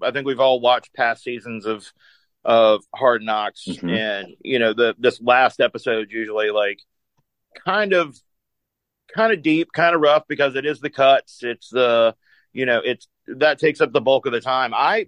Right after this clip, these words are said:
Speaker 1: thought that this
Speaker 2: Mm-hmm.
Speaker 1: was really cool, just seeing, you know, the players being themselves. Like, that was something, uh, you know, we've seen a lot of through this season, but, uh, you know, seeing,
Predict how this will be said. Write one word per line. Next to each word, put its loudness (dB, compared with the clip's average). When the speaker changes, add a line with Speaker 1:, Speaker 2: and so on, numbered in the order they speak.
Speaker 1:
thought 2
that -4
this -4
Speaker 2:
Mm-hmm. -4
Speaker 1:
was -6
really -4
cool, -2
just -6
seeing, -2
you 2
know, 6
the 4
players 2
being -6
themselves. 0
Like, 0
that 2
was -6
something, -4
uh, 0
you -8
know, -4
we've -4
seen -2
a 4
lot 2
of 2
through 0
this -4
season, -8
but, 2
uh, 4
you -8
know, -4
seeing, -6